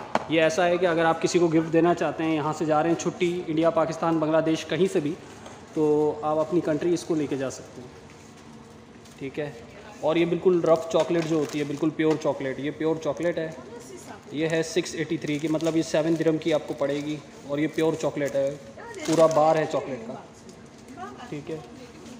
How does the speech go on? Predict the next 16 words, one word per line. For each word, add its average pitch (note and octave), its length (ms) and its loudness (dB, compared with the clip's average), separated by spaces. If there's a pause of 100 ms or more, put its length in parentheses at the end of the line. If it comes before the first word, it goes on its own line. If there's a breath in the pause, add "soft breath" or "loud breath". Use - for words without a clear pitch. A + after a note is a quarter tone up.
(420)
इस A3+ 120 0
साइड F#3+ 380 4
पे G#3 60 2
अगर F3+ 200 2
हम E3 160 0
आते D#3+ 200 -2
हैं, F3 340 -2
दूसरी D#3+ 260 -4
साइड D#3 260 -2
पे F3 60 -2
अगर D#3 160 0
आप D3+ 100 -2
देखते D#3 340 -4
हैं, E3 80 -2
तो E3+ 80 -6
यहाँ D#3 260 -4